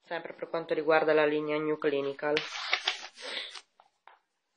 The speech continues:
Qui troviamo la novità, il detergente tutto in uno Nutra Effect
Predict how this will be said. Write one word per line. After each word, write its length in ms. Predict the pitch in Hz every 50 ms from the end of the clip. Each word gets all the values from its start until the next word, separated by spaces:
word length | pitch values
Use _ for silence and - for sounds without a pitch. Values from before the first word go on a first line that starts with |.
| _ _ _ _ _ _ _ _ _ _ _ - - - - - - - - _ _ _ _ _ _ _ _ _ _ _ _
Qui 200 | _ - 208 214
troviamo 480 | 208 202 196 185 190 190 190 196 190 185
la 120 | 185 185
novità, 480 | 185 190 196 196 214 208 - 262 220 180
il 80 | 160 156
detergente 680 | 156 156 - 175 175 175 - 202 202 196 196 190 185
tutto 260 | - 202 190 - 208
in 120 | 196 196
uno 200 | 202 208 196 185
Nutra 460 | 175 180 180 180 180 - 165 156 151 151
Effect 600 | 156 151 - - 247 285 - - - - -